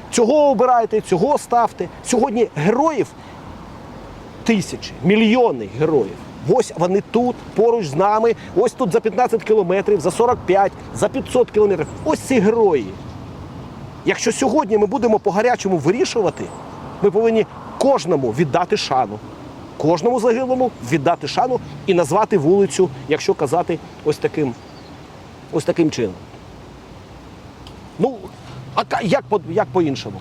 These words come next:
Брати тільки героїв, які отримали зірку? Це дуже складне питання. П'ять років тому, ну, в мене не було би, да, навіть,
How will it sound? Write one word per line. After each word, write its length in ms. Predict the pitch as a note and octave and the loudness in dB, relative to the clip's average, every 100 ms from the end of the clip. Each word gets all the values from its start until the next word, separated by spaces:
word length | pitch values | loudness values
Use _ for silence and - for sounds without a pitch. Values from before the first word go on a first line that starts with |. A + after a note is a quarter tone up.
| - | -4
Брати 300 | C3+ G3 G3+ D3+ - - | 0 2 0 -4 -12 -6
тільки 300 | G#3 G3+ F3+ | -2 0 0
героїв, 500 | D3 G3 G3+ G3+ F3+ - - | 2 4 6 4 2 -4 -4
які 320 | D#3+ F#3 G3 | -2 2 2
отримали 480 | F#3 F3 F#3+ F#3 F3 | 2 2 2 4 2
зірку? 400 | B2+ A3 G#3+ D3+ C#3+ - - - - - - - - | 2 0 0 -4 -14 -18 -20 -20 -20 -20 -20 -20 -8
Це 180 | - B3 D#3 A#2 E3 | -2 0 -2 -6 0
дуже 220 | B3 F#3+ | 2 2
складне 340 | - D3 E3 | 2 2 2
питання. 420 | D#3+ D3 C3 G2 F2 - - - - | 0 -2 -4 -4 -12 -18 -20 -20 -10
П'ять 400 | - D3 A#3 B3+ | -2 2 4 2
років 360 | G#3+ A3 - D#3+ | 2 0 0 -2
тому, 360 | E3 C#3 A2 - - | 2 2 0 -10 -6
ну, 320 | E3 F#3 D#3+ C#3 | 2 4 4 2
в 60 | |
мене 200 | D3 D#3+ | 4 4
не 80 | D#3 | 4
було 300 | D3 E3+ G3 | 4 4 4
би, 100 | E3 | 2
да, 300 | D#3+ E3 C#3+ | 2 2 2
навіть, 380 | D#3+ E3 D#3+ | 0 0 -2